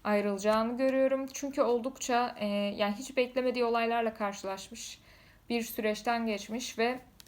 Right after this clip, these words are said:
sizinle tanıştığında neler olacak? Ben bunu merak ediyorum. Sizinle tanıştığında neler olacak?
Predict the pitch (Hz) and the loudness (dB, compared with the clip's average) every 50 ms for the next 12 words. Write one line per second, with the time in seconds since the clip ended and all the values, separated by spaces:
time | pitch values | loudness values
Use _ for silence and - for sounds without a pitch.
0 | - - - - - - - - - - - - - - - - - - - 262 | -20 -20 -20 -20 -20 -20 -20 -20 -20 -20 -20 -20 -20 -20 -20 -16 -8 -2 0 0
1 | 254 330 359 370 359 349 311 294 285 294 285 - - 294 277 285 302 302 294 277 | 0 0 0 -2 -2 0 0 0 0 0 -4 -2 -2 -2 0 0 0 0 0 2
2 | 240 214 196 190 185 185 180 190 185 185 - 226 220 220 220 226 226 226 233 214 | 2 2 2 2 0 -2 -4 -6 -8 -6 -4 -4 -2 -2 -2 0 0 0 0 -2
3 | 196 190 190 190 - - 202 190 190 185 185 185 202 226 262 - - - - - | -2 -4 -4 -6 -6 -6 -8 -6 -4 -6 -4 -4 -6 -6 -8 -12 -16 -20 -20 -20
4 | - - - - - - - 254 240 277 277 277 247 - - 214 208 202 202 - | -20 -20 -10 -6 -6 -4 -4 -2 -2 0 0 0 -2 -2 -2 -2 -2 -2 -4 -6
5 | - 202 196 196 196 190 202 208 226 247 247 262 262 262 247 - - 269 269 269 | -8 -8 -8 -8 -8 -8 -6 -4 -2 -2 0 0 0 0 -2 -2 -2 0 0 -2
6 | 262 - - | -4 -10 -16